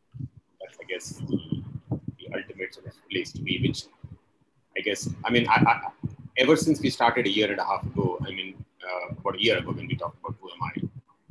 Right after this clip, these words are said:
I, some, some days it's crystal clear, the other days I'm saying,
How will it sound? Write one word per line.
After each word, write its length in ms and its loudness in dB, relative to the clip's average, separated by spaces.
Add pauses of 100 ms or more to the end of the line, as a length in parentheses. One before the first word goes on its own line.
(480)
I, 200 4
some, 240 -2
some 160 4
days 140 8
it's 180 2
crystal 360 0
clear, 220 6
the 140 2
other 160 2
days 200 4
I'm 120 -4
saying, 200 -8